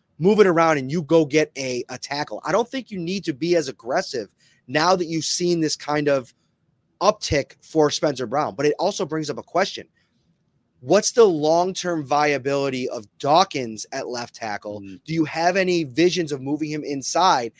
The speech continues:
Speaker 1: And then maybe Spencer Brown is one going out and getting a tackle. Is this the year that you want to invest there? Because there's other needs too. They gotta go defensive tackle probably because of what's going on at that position. There's nobody under contract but Ed Oliver past this season.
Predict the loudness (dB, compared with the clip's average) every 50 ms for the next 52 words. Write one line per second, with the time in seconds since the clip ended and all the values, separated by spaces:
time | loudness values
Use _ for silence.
0 | _ _ _ -10 -6 -4 -4 -2 0 2 2 2 2 0 -4 -4 -8 -6 -4 -4
1 | -4 -2 -4 -4 0 0 0 0 0 -4 -6 -4 -4 -2 -2 -2 -2 -2 -2 -2
2 | 0 0 0 0 -2 -4 -6 -4 -4 -2 -2 -4 -4 -2 0 0 0 0 0 -4
3 | -4 -4 _ _ _ _ -10 -4 -4 -4 -4 -4 -8 -4 0 2 2 2 2 -2
4 | -6 -6 -2 -2 -2 -2 -2 -2 -4 -4 -6 -8 -4 -4 -2 -2 -2 -4 _ 0
5 | 2 2 0 -2 -6 _ _ _ _ _ -4 0 2 2 6 6 6 6 6 4
6 | 4 0 -2 -2 -2 -2 -2 -2 -2 -4 -6 -4 -2 -4 -4 -4 -6 _ -10 -10
7 | -6 -6 -6 -8 -8 -10 -14 -8 -6 -4 -4 -4 -4 -6 -4 2 4 4 4 4
8 | 4 0 -2 -2 -2 -8 _ _ _ _ -6 -4 0 0 0 0 -2 -4 -4 -4
9 | -4 -4 -4 -2 -2 -2 -2 -4 -4 -2 0 0 0 0 0 -2 -2 -2 -2 -4
10 | -8 -10 -8 -4 -2 0 0 2 0 0 0 -2 -6 -8 -8 -6 -6 -6 -4 -4
11 | -6 -6 -6 -10 _ _ _ _ _ _ _ 6 8 8 8 6 6 6 6 6
12 | 4 2 -4 -4 -4 -4 -4 -4 -8 -10 -8 -8 -8 -8 -10 -16